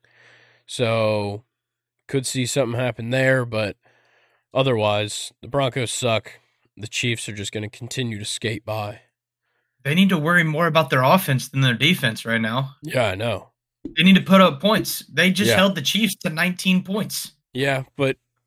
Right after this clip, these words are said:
Speaker 1: I think they're still, I think they're still worried about that seventy points. <laughs>
Speaker 2: Yeah, all right, listen. The Miami offense can,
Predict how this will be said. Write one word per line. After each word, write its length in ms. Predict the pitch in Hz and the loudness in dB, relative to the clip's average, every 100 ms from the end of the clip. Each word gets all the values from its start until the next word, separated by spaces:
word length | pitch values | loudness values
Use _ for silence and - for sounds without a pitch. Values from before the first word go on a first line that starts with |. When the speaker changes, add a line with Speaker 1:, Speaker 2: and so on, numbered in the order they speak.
| _ - | _ -8
Speaker 1:
I 100 | 123 | -4
think 200 | 156 139 | -4 -4
they're 100 | 131 | -4
still, 400 | - 147 135 131 | -4 0 0 0
I 120 | 135 165 | 0 0
think 180 | 165 | 0
they're 100 | 127 | -2
still 220 | 117 139 113 | -4 -4 -2
worried 320 | 117 110 101 | -2 -2 -2
about 220 | 98 92 | -4 -4
that 160 | 107 95 | -4 -6
seventy 580 | - - 113 117 107 98 | -4 -2 -2 -2 -6 -8
points. 560 | - 107 - - - - | -8 -8 -6 -6 -6 -4
<laughs> 40 | - - - 285 - - - - 269 _ - - - - - _ _ - | -4 -2 2 0 2 0 2 2 0 _ -20 -20 -20 -20 -20 _ _ -2
Speaker 2:
Yeah, 160 | 180 - | -2 0
all 80 | 160 | 0
right, 160 | 131 | 0
listen. 400 | 151 135 123 - _ _ _ _ _ _ _ - | -2 -4 -6 -14 _ _ _ _ _ _ _ -10
The 60 | |
Miami 440 | 143 156 247 247 147 | -4 2 4 4 2
offense 440 | 151 147 127 110 | 2 0 -2 -6
can, 380 | - 127 123 - | -2 -2 -4 -10